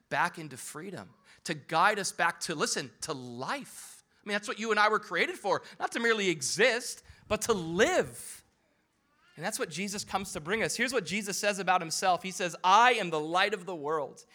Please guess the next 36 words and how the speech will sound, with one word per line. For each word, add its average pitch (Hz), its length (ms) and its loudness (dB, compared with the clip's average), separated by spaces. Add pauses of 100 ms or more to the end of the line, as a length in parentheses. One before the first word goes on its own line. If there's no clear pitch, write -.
(140)
He 233 240 -8
who 202 180 -6
follows 190 540 0
me 180 160 -8
shall 160 240 -6
not 160 500 0 (340)
walk 175 480 -2 (220)
in 131 260 -10
darkness, 175 720 -4 (200)
but 165 100 -8
shall 147 200 -2
have 160 360 -2
the 156 80 -6
light 143 240 -6
of 127 140 -12
life." - 500 -14 (400)
Later 180 300 2
on 180 160 6
in 180 80 -2
that 165 160 -2
scripture, 175 400 -4
he 170 100 -6
says, 165 320 -2
"If - 160 -6
you 170 160 -2
abide 185 500 4
in 175 140 0
my 175 340 -2
words, 151 540 -2
you 175 100 -6
are 165 80 -2
my 160 160 0
disciples 165 600 -6
indeed, 151 480 -8 (240)
and 156 140 -6
you 202 560 -6